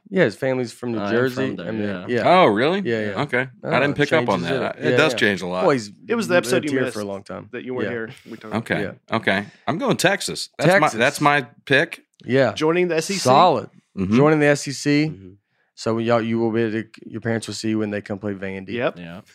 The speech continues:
Speaker 1: And that's good. Uh, all right. So my choice. So I know you went down to Alabama.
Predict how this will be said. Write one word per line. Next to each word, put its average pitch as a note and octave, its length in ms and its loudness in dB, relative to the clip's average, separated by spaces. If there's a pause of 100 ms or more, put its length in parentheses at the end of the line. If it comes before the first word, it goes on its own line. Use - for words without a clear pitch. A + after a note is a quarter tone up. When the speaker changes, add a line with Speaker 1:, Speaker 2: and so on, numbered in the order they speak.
(120)
Speaker 1:
And - 80 -10
that's G#2 220 -6
good. G2 400 -8 (500)
Uh, C3 500 4 (300)
all C3+ 120 4
right. C3+ 300 2
So - 140 -6
my E3+ 220 6
choice. D3+ 440 2
So C3+ 540 4
I C3 120 2
know D3+ 160 6
you E3 200 6
went D3 160 4
down C#3 140 4
to A2 60 2
Alabama. G#2+ 800 0